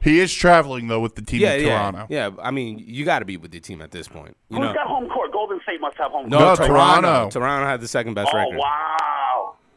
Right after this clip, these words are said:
Speaker 1: You know what really pisses me off, though?
Speaker 2: What?
Speaker 1: The game's in Toronto, yet the start time is still nine o'clock.
Speaker 2: Yeah, it's, it's, it's so annoying what the N B A does, man. It used to piss me off when I was younger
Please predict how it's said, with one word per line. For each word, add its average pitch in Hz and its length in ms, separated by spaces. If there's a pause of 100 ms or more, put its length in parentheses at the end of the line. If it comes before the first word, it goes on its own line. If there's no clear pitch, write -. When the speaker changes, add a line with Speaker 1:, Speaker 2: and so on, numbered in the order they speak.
(400)
Speaker 1:
You 147 100
know 202 100
what 277 140
really 170 280
pisses 143 460
me 117 120
off, 110 220
though? 147 260 (340)
Speaker 2:
What? 82 200
Speaker 1:
The - 40
game's 151 420
in 147 160
Toronto, 123 380
yet 110 220
the 123 160 (240)
start 135 340
time 139 180
is 117 80
still 120 240
nine 107 400
o'clock. 98 520
Speaker 2:
Yeah, 262 160
it's, 190 220
it's, 262 460
it's 311 180
so 370 360
annoying 262 540
what 165 160
the 165 100
N 170 140
B 156 120
A 151 80
does, 127 320
man. 95 280 (720)
It 285 160
used 453 160
to 349 80
piss - 300
me 277 160
off 302 260
when 240 100
I 240 80
was 233 160
younger 254 420